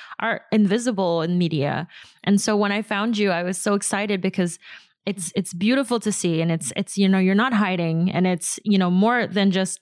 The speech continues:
the difficulties of it. You, you shine on the, you know, positive things of having a big family and having a family.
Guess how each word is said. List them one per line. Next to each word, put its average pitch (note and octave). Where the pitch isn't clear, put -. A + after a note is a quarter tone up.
the F3+
difficulties F3
of D3
it. D3
You, F3+
you G3
shine G#3
on G3
the, F#3
you G3
know, F#3
positive F#3
things F3
of F3+
having F3
a -
big D#3+
family D3+
and D#3+
having G3
a A3
family. D#3+